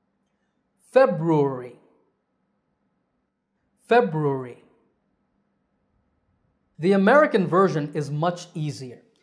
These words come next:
The first R is silent, so February. Feb-ya-wa-ry. February. A quick note,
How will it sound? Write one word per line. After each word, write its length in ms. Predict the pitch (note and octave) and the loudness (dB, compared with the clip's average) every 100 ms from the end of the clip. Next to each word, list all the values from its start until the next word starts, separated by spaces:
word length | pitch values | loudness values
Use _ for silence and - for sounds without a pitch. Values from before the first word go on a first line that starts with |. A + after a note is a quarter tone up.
| _ _ D#3 | _ _ -10
The 100 | D#3 | -2
first 420 | A#3+ C#4 C#4+ - - | 4 4 4 -4 2
R 380 | E3 E3 E3+ - - | 4 4 2 -8 -12
is 140 | C#3+ | -12
silent, 580 | - F#3 F#3+ C3+ D3+ - - _ - | 0 4 4 0 -8 -16 -20 _ -18
so 440 | - D#3+ D#3+ - - _ - | -2 0 0 -4 -20 _ 0
February. 840 | A#3 F3 E3 C#3 C3+ B2 A#2 - _ _ _ _ _ _ - | 0 2 -2 -2 -4 -8 -12 -20 _ _ _ _ _ _ 2
Feb-ya-wa-ry. 1300 | A3 G3+ D#3 - - _ _ - D3+ E3 F#3 F#3+ - _ _ D3 C#3 D#3+ E3 E3+ - _ - C#3 D3+ C#3 - - _ _ _ _ | 2 2 -6 -18 -20 _ _ -14 -4 0 0 0 -12 _ _ -14 -4 0 0 -4 -10 _ -18 -6 -4 -4 -8 -20 _ _ _ _
February. 1000 | - A#3+ A#3 E3 D3+ C3 C3 A#2 C#3+ - _ _ _ _ _ _ _ _ _ _ _ _ _ _ _ _ _ _ _ _ _ _ _ _ _ _ E3+ | 2 4 4 0 -2 -2 -8 -10 -14 -20 _ _ _ _ _ _ _ _ _ _ _ _ _ _ _ _ _ _ _ _ _ _ _ _ _ _ -14
A 60 | |
quick 300 | E3 B3+ C4 | -4 -2 -2
note, 380 | F3 E3+ D#3 - | 0 0 0 -4